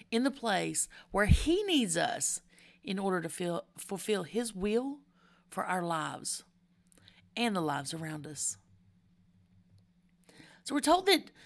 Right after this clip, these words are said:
the donkey was found tied up and never ridden. He was in bondage. He was not free to roam as he wanted. He was unridden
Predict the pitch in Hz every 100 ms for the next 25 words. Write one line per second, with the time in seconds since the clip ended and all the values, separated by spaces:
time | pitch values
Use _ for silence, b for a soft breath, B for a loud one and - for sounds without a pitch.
0 | B - 214 254 269 311 269 - 240 226
1 | 214 202 220 208 202 - 190 175 175 -
2 | _ 180 180 214 214 214 156 165 196 175
3 | 156 139 143 _ _ _ _ _ b b
4 | b b b 269 247 226 185 233 226 -
5 | - - _ _ _ b b b b b
6 | b 262 254 254 254 - 269 277 - 202
7 | 202 254 220 185 190 170 214 196 147 -
8 | _ b b b b b b b b -
9 | 254 226 208 175 - - - 202 262 233
10 | 165 160 175